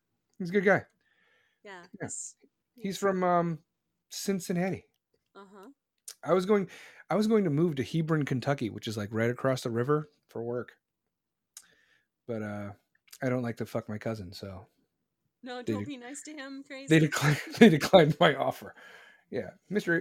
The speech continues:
Speaker 1: A, yeah, he's good people.
Speaker 2: <gasps> Mister A, are you being mean to
Speaker 1: That's
Speaker 2: crazy?
Speaker 1: where my brother lives. <laughs> Hebron, Kentucky. It's nice over there, man. I like the hills, the rolling hills, and the river, and you can see Cincinnati from it. And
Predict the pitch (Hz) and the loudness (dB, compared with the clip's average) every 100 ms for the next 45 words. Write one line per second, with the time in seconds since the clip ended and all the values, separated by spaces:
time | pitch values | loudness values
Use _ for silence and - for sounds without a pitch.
0 | 160 135 101 151 123 90 98 104 _ _ | 0 -2 -2 -8 -10 -12 -16 -18 _ _
1 | _ _ _ _ _ _ _ _ _ _ | _ _ _ _ _ _ _ _ _ _
2 | _ _ _ _ 269 277 - 359 392 - | _ _ _ _ _ -6 -6 -6 -8 -10
3 | 339 330 370 330 330 359 427 415 349 277 | -12 -16 -16 -16 -16 -16 -14 -14 -12 -14
4 | 262 269 - - 180 175 220 170 143 143 | -16 -18 -10 4 6 12 12 12 10 4
5 | 143 131 151 - - - - - - 180 | 4 4 4 4 -2 -12 -6 -6 -4 -10
6 | - - 202 - 180 165 175 170 170 185 | -12 0 0 0 -6 -2 -4 -4 -4 -4
7 | 175 196 - - - - 240 131 180 190 | -4 -8 -12 -20 -20 -8 -6 2 4 4
8 | 131 113 110 110 113 123 143 175 180 123 | 0 0 -2 -2 -4 -2 0 0 -2 0
9 | 151 170 170 143 143 156 143 151 156 165 | 4 4 2 0 0 0 0 0 0 0
10 | 139 117 120 160 160 165 139 127 147 139 | -2 -2 2 2 2 -2 -4 -8 -12 -10
11 | 147 120 139 151 139 165 156 156 123 | -12 -8 -4 -4 -2 -4 -4 -4 -6